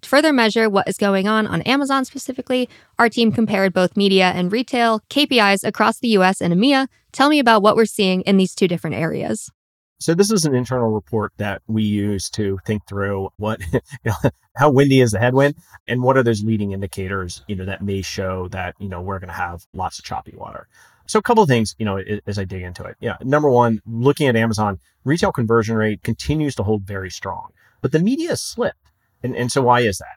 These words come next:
Speaker 2: Well, it's, it's increased ad load. And so as you increase ad load, you know, the efficacy will drop because the pr-, placements aren't as good as the original ones. And so as we look at those, you know, we're absolutely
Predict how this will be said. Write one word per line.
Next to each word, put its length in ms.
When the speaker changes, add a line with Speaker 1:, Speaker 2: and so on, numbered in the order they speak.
Speaker 2:
Well, 260
it's, 180
it's 180
increased 440
ad 220
load. 400
And 160
so 280
as 180
you 80
increase 440
ad 180
load, 320
you 80
know, 100
the 120
efficacy 360
will 120
drop 360
because 200
the 60
pr-, 200
placements 460
aren't 140
as 100
good 380
as 200
the 260
original 320
ones. 300
And 140
so 440
as 140
we 80
look 240
at 100
those, 440
you 100
know, 80
we're 80
absolutely 480